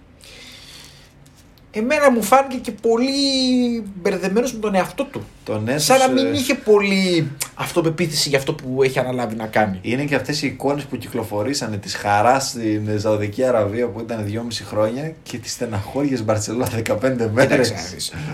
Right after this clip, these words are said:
Speaker 1: Να πω την αλήθεια, εντάξει, είχε πάει σε μια
Speaker 2: Εντάξει.
Speaker 1: Σαουδική Αραβία, τον είχα σαν θεό σίγουρα.
Speaker 2: Ε, ναι.
Speaker 1: Εκατό τοις εκατό. Παρ' όλα αυτά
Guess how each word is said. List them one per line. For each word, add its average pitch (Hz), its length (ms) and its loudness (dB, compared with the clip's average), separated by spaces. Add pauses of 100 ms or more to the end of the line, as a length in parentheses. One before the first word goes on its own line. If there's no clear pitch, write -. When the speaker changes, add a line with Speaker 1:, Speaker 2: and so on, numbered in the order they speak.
(320)
Speaker 1:
Να 110 140 -4
πω 131 180 -2
την 127 100 -2
αλήθεια, 131 500 0
εντάξει, 110 280 -4
είχε - 160 -2
πάει 131 240 4
σε 120 280 0
μια 117 720 -4 (200)
Speaker 2:
Εντάξει. - 640 -10
Speaker 1:
Σαουδική 101 360 -6
Αραβία, 123 320 0
τον 135 120 -2
είχα 127 120 -8
σαν 123 140 -10
θεό 117 240 -4
σίγουρα. 104 420 -6
Speaker 2:
Ε, 131 40 -10
ναι. 131 120 -8 (440)
Speaker 1:
Εκατό 101 240 -10
τοις - 160 -12
εκατό. 202 320 -4 (460)
Παρ' 127 180 6
όλα 175 100 6
αυτά 180 400 4